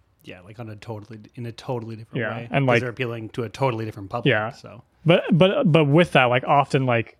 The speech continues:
Speaker 2: needlessly complicated <laughs> and, like,
Speaker 1: <laughs> Yeah.
Speaker 2: annoyingly, like, so
Speaker 1: Yeah.
Speaker 2: <laughs> it's like,
Speaker 1: Yeah.
Speaker 2: this would be a, this would be nicer if it was just, like, a little bit simpler. <laughs>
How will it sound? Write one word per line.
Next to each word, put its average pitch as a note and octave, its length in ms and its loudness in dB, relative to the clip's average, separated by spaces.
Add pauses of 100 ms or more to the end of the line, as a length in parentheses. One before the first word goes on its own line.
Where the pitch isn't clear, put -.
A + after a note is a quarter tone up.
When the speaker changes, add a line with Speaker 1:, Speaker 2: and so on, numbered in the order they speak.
(120)
Speaker 2:
needlessly C#3 680 2
complicated A#2+ 720 -4 (200)
<laughs> - 560 -2
and, C3 340 -2
like, A#2+ 200 2
Speaker 1:
<laughs> A#2 180 -6
Yeah. F3 40 2
Speaker 2:
annoyingly, C3+ 920 2
like, C3+ 360 0
so A#2+ 360 0
Speaker 1:
Yeah. C#3+ 360 0 (320)
Speaker 2:
<laughs> - 320 -20
it's - 120 -14
like, A#2 360 -4 (100)
Speaker 1:
Yeah. G#2 240 -16 (500)
Speaker 2:
this B2 120 -8
would B2+ 100 -2
be C3 80 2
a, B2+ 80 2 (220)
this D3 120 -2
would D#3+ 60 0
be D3 80 4
nicer C3 340 2
if A#2 60 -2
it A#2+ 40 0
was A#2+ 120 -2
just, A#2+ 160 -4
like, A2+ 200 -4 (540)
a - 40 -6
little B2 160 2
bit A#2 160 0
simpler. A#2+ 360 -6
<laughs> - 80 4